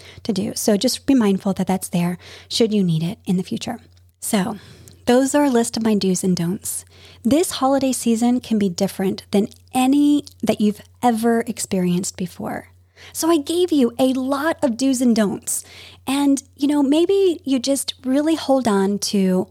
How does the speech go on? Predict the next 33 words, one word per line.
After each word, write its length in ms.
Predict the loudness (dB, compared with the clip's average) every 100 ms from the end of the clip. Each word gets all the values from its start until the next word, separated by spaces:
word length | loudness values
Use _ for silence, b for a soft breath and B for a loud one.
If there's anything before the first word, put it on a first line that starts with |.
| _
one, 400 | -4 0 2 2
two, 360 | 0 -2 0 0
or 140 | -2
three 200 | -4 -2
of 120 | -2 -4
them. 200 | -6 0
So 200 | 0 0 B B B
what 320 | 2 2 -2 _ _ _ _ 0
impacted 580 | 0 2 -2 -6 -4 -2
you 80 | 0
the 100 | 2
most 360 | 2 0 -2 -4
from 240 | -2 -2
this? 300 | -4 -8 -8 -2
And 100 | 0
I 100 | 2
want 340 | 2 2 2
you 140 | 0 0
to 240 | -2 -6
help 360 | -2 -2 -2 -6 B B
to 120 | -6
create 600 | -4 -2 -2 2 2 0 0
in 160 | 2
your 100 | 2
mind 400 | 2 2 2 0 -2 B B
new 480 | 2 4 4 4 2 0
ideas 600 | -2 -2 0 2 2 0
and 220 | 0 0
thoughts 460 | 0 0 -2 -6 -8
about 300 | -6 -4 -4
the 140 | -6 -6
upcoming 420 | -6 -4 -2 -2
holiday. 480 | -2 -2 -2 -6